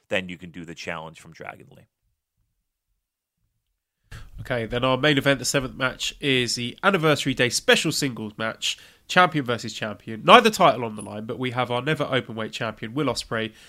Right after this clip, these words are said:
Speaker 2: against the I W G P heavyweight champion, Jay White. Now, I'm gonna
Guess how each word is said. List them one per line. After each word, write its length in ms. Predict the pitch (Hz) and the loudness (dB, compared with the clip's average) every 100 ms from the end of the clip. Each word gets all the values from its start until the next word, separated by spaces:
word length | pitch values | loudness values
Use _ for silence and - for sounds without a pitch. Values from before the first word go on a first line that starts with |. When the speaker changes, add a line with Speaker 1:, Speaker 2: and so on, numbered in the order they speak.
| - - | -20 -12
Speaker 2:
against 340 | 117 113 107 | -6 -6 -6
the 120 | - 117 | -8 2
I 120 | 165 | 4
W 240 | 156 127 117 | 4 -2 -6
G 160 | 113 | -8
P 140 | 107 110 | -8 -8
heavyweight 360 | 120 107 107 | -8 -8 -10
champion, 480 | - 107 101 110 101 | -8 -10 -10 -14 -10
Jay 200 | 110 107 | -6 -6
White. 520 | 101 107 - - - - - - - - - | -6 -12 -14 -16 -16 -16 -20 -20 -20 -20 0
Now, 300 | 139 139 - - - | 4 4 4 -10 -4
I'm 160 | 147 | 0
gonna 760 | 185 214 208 190 180 160 147 | 4 6 6 4 2 2 2